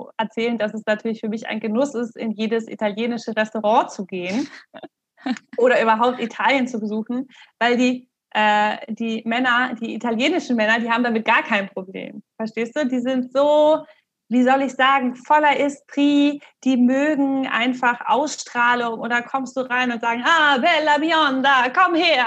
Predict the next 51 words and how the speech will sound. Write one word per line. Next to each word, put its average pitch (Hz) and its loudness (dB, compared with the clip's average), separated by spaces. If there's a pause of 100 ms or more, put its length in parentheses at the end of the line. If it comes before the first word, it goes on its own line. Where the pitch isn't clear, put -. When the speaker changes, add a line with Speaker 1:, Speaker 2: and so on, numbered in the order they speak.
(240)
Speaker 1:
setz 311 0
dich 359 2
hin.“ 320 4
Diese 247 0
gehen 277 0
mir 254 2
teilweise 254 0
bis, 254 -6 (140)
Speaker 2:
Ja. 247 -4
Speaker 1:
bis 269 -2
zur 277 4
Brust 269 0
und 247 2
das 254 0
ist 247 -8
denen 320 -2 (180)
völlig 370 2
egal, 226 2
ja? 233 2
Speaker 2:
Ich - 2
Speaker 1:
Also 214 2
Speaker 2:
weiß, - 2
Speaker 1:
da 240 2
Speaker 2:
es 233 -2
ist - -
Speaker 1:
kriegst 262 -2
Speaker 2:
so 262 -2
Speaker 1:
du 254 0
Speaker 2:
schön 240 0
immer 202 -2
in 196 -6
Italien, 196 -4
muss 233 -2
ich 254 0
Speaker 1:
Ja. 226 2
Speaker 2:
auch 277 -8
<laughs> - -8
sagen. 349 -2
Das - -10
ist, - -6
da 339 -2
fühlt - -4
man 359 -8
sich 339 -6
als - -8
Frau 269 -6
ganz 262 -12
oft - -12
schon 285 -12
ganz 269 -8
nett. 247 -4